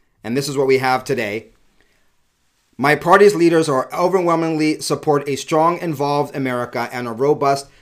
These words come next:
transatlantic alliance. Don't look at Twitter.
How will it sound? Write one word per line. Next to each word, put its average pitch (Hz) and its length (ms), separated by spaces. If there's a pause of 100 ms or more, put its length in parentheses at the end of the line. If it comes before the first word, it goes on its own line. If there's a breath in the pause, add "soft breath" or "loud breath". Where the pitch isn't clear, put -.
(100)
transatlantic 151 800
alliance. 113 600 (360)
Don't 202 280
look 208 200
at 190 140
Twitter. 180 420